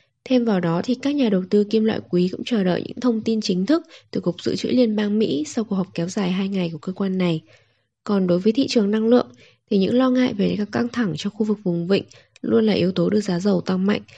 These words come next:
do khu vực này chiếm một lượng lớn trong sản lượng dầu thô toàn cầu.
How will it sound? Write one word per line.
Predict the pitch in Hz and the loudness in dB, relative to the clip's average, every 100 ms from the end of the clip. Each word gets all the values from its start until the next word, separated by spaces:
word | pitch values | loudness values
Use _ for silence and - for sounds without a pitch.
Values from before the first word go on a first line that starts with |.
| _ _ | _ _
do | - | -4
khu | 214 220 | 0 0
vực | 202 185 | -2 -2
này | 175 165 156 | -2 0 -2
chiếm | 156 160 190 | -2 -2 0
một | 226 | 0
lượng | 202 - | -2 -2
lớn | 175 175 202 | -2 -2 -4
trong | 233 | -6
sản | - 156 | -4 -4
lượng | - | -4
dầu | - 156 | -6 -4
thô | 196 | -4
toàn | 175 156 | -4 -2
cầu. | 160 156 147 | 0 0 0